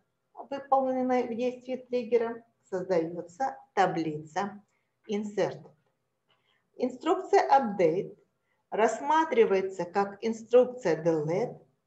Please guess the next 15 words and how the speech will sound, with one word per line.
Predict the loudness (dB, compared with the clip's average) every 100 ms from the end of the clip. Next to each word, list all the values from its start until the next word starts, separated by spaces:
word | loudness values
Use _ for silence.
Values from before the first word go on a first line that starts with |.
| _
за | -2 -2
которой | 0 -2 0 2 2 0
следует | -2 -2 2 4 4 2 -2
инструкция | -12 -8 -6 -6 -6 -6
insert. | -6 -8 -10 -6 -6 -6 -16 _ _ _ _ _ _ _ _ 2
Поэтому | 6 6 4 0 -2 -2 -6 -12 _ _ _ 2
для | 4 4
каждой | 4 2 2 0 -2 -2
инструкции | -4 -4 -2 -2 -4 -2 -2 0 -6 -16 _ -4
update, | -2 0 2 4 2 -2 -10 -20 _ _ _
выполненной | -4 -2 4 4 4 4 2
в | 2
действии | -2 -4 -2 -2 0
триггера, | 0 2 4 4 4 -4 -12 _ _
создается | -2 2 8 10 10 8 6 0 -4 -4